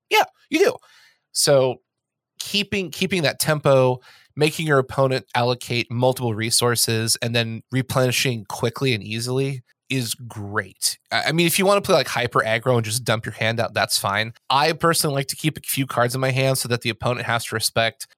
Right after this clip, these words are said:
They don't know what I have. They don't know what to play around. They have to make assumptions of, you know, does he have this? Does he have that?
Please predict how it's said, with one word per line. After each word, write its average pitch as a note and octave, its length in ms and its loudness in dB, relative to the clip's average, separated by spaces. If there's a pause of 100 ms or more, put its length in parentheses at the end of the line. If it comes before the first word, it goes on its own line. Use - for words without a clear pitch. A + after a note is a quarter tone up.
They D3 160 2
don't C#3+ 220 2
know C3+ 100 2
what C3 160 4
I A2+ 60 4
have. A#2 440 0
They A#2+ 120 0
don't B2 320 -2
know B2+ 100 0
what A#2+ 140 0
to - 80 -12
play A2+ 220 0
around. A#2 340 2
They A2 80 -4
have A#2 200 -2
to A2+ 120 -8
make A2+ 160 -4
assumptions A2+ 560 -2
of, A2 260 0 (180)
you C3+ 120 -2
know, A2 120 0
does G2+ 220 -4
he G#2+ 100 -8
have G2 200 -6
this? F#3+ 260 2
Does G#2+ 140 -4
he G#2 80 -8
have B2 180 -14
that? E3 320 4